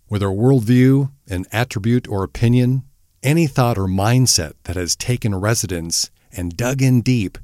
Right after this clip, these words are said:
that runs counter to the truth is to be destroyed. Seek it,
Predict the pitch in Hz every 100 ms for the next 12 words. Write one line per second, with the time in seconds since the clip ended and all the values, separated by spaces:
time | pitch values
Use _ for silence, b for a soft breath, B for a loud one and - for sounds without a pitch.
0 | b b b - 95 104 101 - - 127
1 | 143 151 139 101 90 - - 104 85 -
2 | - _ _ _ _ _ 104 - 101 95
3 | 98 - 151 123 - - _ b b b
4 | - - 120 120 156 -